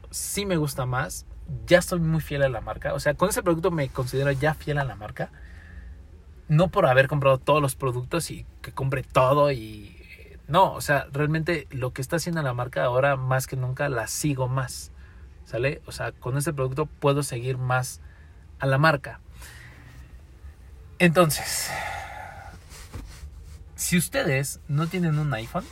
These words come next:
y tienen la oportunidad de comprárselo,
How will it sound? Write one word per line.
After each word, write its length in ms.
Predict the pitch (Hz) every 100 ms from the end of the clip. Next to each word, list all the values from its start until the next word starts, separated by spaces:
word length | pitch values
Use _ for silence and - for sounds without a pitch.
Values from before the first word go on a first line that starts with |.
| - - - - - - - - - - - - - - - - - - - - - - - - - - - -
y 100 | 143
tienen 260 | 180 202
la 60 | 180
oportunidad 580 | 135 - - 120 120 135
de 100 | 143
comprárselo, 760 | - 107 - 113 - 131 170